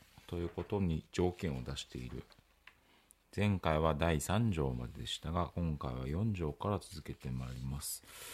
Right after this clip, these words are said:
おしまいまで全部読めるといいな。それでは聞いてください。第四の条件は、実在の名前。例えば、電話帳などに多く出てくる名前を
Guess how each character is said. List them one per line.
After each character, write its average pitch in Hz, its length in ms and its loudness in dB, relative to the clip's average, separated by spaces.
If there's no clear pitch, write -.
お 87 60 -4
し - 160 -2
ま 104 220 4
い - 20 4
ま 110 140 2
で 76 80 2
全 85 240 0
部 64 80 -4
読 65 120 0
め 82 120 2
る 71 60 -4
と 64 140 -8
い 60 40 -6
い 58 100 -10
な。 73 180 -6
そ - 60 -4
れ 107 80 2
で 120 60 4
は 104 80 4
聞 - 160 -6
い - 40 -6
て - 80 -16
く - 80 -8
だ - 140 -8
さ - 240 -10
い。 - 140 -16
第 131 380 12
四 123 280 12
の 78 140 8
条 80 300 6
件 69 340 4
は、 65 260 -2
実 78 340 0
在 107 320 10
の 92 140 8
名 80 220 8
前。 65 400 2
例 87 140 6
え 80 40 8
ば、 69 200 4
電 82 260 6
話 113 160 4
帳 117 280 6
な 117 140 8
ど 104 80 4
に 90 120 6
多 107 180 8
く 87 180 0
出 92 140 4
て 90 120 4
く - 140 0
る 71 120 2
名 71 200 4
前 82 240 4
を 87 380 4